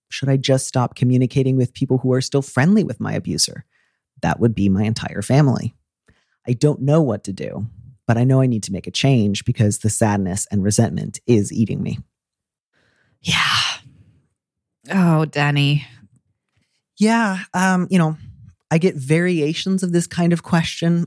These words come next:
Speaker 1: often.
Speaker 2: Mm.
Speaker 1: Sometimes it varies, uh, in terms of scale, but the, the question often remains the same, which is something like a parent, a relative hurt me profoundly, badly, was able to hurt me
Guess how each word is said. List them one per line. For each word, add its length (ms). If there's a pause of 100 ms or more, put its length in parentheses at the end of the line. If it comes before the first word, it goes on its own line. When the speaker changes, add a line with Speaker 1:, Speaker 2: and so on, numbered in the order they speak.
Speaker 1:
often. 640 (120)
Speaker 2:
Mm. 40
Speaker 1:
Sometimes 320
it 100
varies, 720 (220)
uh, 160
in 180
terms 300
of 80
scale, 640 (420)
but 240 (400)
the, 140
the 220
question 540
often 340
remains 400
the 100
same, 400
which 180
is 160
something 400
like 480
a 80
parent, 600
a 60
relative 720 (420)
hurt 280
me 300 (140)
profoundly, 800 (140)
badly, 640 (320)
was 220
able 320
to 180
hurt 280
me 340